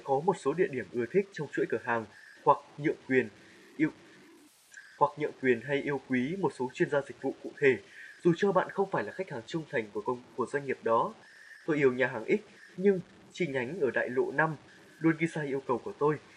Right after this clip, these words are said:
Chuỗi cửa hàng cà phê Y thường có mùi khó chịu, nhưng cô nhân viên Lista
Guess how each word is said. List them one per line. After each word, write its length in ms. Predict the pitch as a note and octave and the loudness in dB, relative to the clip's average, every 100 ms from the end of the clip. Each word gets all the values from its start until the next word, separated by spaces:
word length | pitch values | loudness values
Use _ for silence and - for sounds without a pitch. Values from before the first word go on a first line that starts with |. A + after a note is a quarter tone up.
| - - - - | -20 -20 -20 4
Chuỗi 160 | G3+ A3 | 4 6
cửa 120 | C3 | 2
hàng 180 | B2+ A#2 | 2 -4
cà 180 | - A#2 | -2 -2
phê 160 | D#3+ | 0
Y 280 | F3 F3 E3+ - - - - | 0 2 2 0 -16 -16 0
thường 200 | E3 D3+ | 0 2
có 80 | D#3+ | 2
mùi 160 | F#3+ D3+ | 2 0
khó 140 | C3+ C3+ | 0 -2
chịu, 220 | - F3 - - - D3+ | 0 -4 -4 -18 -16 -12
nhưng 120 | C#3+ | -4
cô 80 | C#3+ | 0
nhân 200 | C3+ C3 | 0 -2
viên 280 | D3 C#3 D3 | -4 -2 -2
Lista 440 | F3+ - D#3 | -4 -2 0